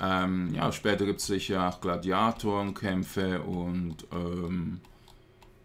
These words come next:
ja, zum Beispiel auch irgendwelche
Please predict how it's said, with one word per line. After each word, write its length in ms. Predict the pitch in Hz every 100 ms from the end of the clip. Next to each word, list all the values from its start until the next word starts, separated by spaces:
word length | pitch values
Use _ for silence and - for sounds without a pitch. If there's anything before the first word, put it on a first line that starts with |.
| - - - - - - - - - - - - - - - - - - - - - -
ja, 360 | 95 87 65 - - - - - - - - - -
zum 140 | 101
Beispiel 280 | 101 - 101
auch 160 | 90 92
irgendwelche 960 | 95 95 95 95 - 98 92 90 87